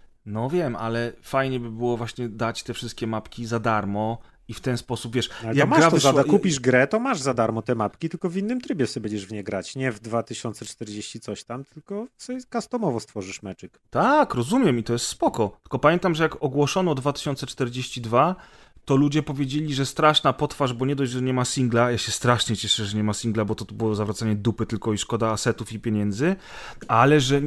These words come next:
Speaker 1: że nie ma Battle Royale'a i nagle to był problem, chociaż poprzedniego Battle Royale'a gnoili, a ja sobie myślę, jak dobrze, że nie ma Battle Royale'a, że oni się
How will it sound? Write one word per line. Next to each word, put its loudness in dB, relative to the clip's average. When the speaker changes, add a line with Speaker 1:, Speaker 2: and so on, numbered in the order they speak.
Speaker 1:
że 4
nie 6
ma 6
Battle 2
Royale'a 8
i 4
nagle 0
to -2
był 0
problem, 4
chociaż -2
poprzedniego 0
Battle -2
Royale'a 2
gnoili, 4
a 0
ja 2
sobie -2
myślę, 0
jak 2
dobrze, 4
że 0
nie 2
ma 2
Battle -2
Royale'a, 2
że -2
oni -2
się -2